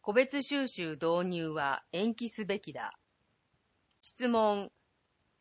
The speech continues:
家庭ゴミ有料化について、本市の収集方法変更前の説明会は、他市と比較しても極めて不十分であり、市民生活に大きな影響が生じることが懸念される。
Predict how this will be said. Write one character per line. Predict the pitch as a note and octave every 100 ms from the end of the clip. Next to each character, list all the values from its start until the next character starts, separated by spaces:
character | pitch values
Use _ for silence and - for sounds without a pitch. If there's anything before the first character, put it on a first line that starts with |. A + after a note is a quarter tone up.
| _ _ _ -
家 | G#3 G#3
庭 | C4+ C4
ゴ | G#3 F3+
ミ | D#3 E3+
有 | A#3 A#3+
料 | B3 A#3
化 | A#3 A3+
に | A3+
つ | A3 A3+
い | F#3
て、 | - C3 - _ _ _
本 | C#4 C#4
市 | - G3
の | E3
収 | D#3+ A#3+ B3+
集 | - B3+ B3
方 | C4+ A#3+ A3+
法 | D#3 D3+
変 | F#3 A#3 A3+
更 | A#3 A#3
前 | A3+ A3 F#3
の | C3
説 | - E3 G3
明 | G#3 F#3+
会 | - B2 B2
は、 | A2 - _ _ _ _ _ _ _
他 | - C4+
市 | -
と | F3+
比 | E3 -
較 | G#3+ A3+
し | G#3
て | - F#3
も | C3+ A#2+ _ -
極 | A3 B3+
め | B3 G#3
て | F3+
不 | E3 G3
十 | F#3 C4+ G#3+
分 | E3 C#3+
で | C3+
あ | D3
り、 | C3+ A2+ _ _ _ _ _ -
市 | - A3+
民 | B3+ C4
生 | B3+ C4 B3
活 | G3+ - C#3
に | B2+ B2+
大 | A#3+ B3+ A#3
き | F3
な | D3+
影 | D#3 G#3 G#3
響 | A3 G#3
が | G3+
生 | G3+ G#3+ G#3+
じ | G3 G3
る |
こ | F#3+ F#3+
と | G3+
が | D#3+ A#2+ -
懸 | F#3
念 | E3+ E3 E3
さ | D#3
れ | D3+
る。 | C#3+ C3